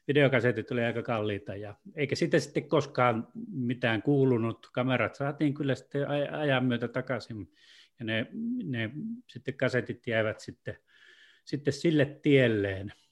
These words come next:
Ää, kymmenen vuotta kului, kun olin täällä, täällä tässä Tampereella ammattikorkeassa käymässä, niin kuin siellä oli mun kaveri,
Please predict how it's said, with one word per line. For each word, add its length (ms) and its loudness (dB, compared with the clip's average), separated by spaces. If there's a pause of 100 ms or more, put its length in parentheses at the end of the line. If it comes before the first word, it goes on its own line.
(440)
Ää, 500 2 (160)
kymmenen 600 4
vuotta 380 0
kului, 560 4
kun 160 2
olin 240 2
täällä, 440 2 (360)
täällä 240 -2
tässä 300 -8
Tampereella 720 2 (640)
ammattikorkeassa 960 2 (220)
käymässä, 520 2
niin 140 -2
kuin 140 -10 (500)
siellä 220 -8
oli 100 -4
mun 180 -4
kaveri, 500 0